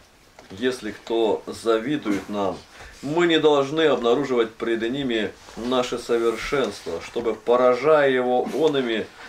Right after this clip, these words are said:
не возбудить в нем большей зависти и не ввести в грех, но должны, сколь можно, стараться скрывать их от него.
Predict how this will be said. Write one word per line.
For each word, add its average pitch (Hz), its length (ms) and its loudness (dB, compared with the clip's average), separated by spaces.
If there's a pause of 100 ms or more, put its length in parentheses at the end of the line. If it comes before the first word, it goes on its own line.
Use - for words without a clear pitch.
(160)
не 143 180 -2
возбудить 127 680 0
в 120 60 -6
нем 117 280 -2
большей 104 580 0
зависти 110 720 0 (360)
и 123 100 -6
не 113 200 -4
ввести 110 440 -6
в 101 140 -6
грех, 120 400 0 (420)
но 135 140 -4
должны, 151 400 4
сколь 143 340 0
можно, 156 560 2
стараться 135 760 2 (260)
скрывать 147 720 2
их 123 240 -6
от 123 240 -2
него. 113 480 -6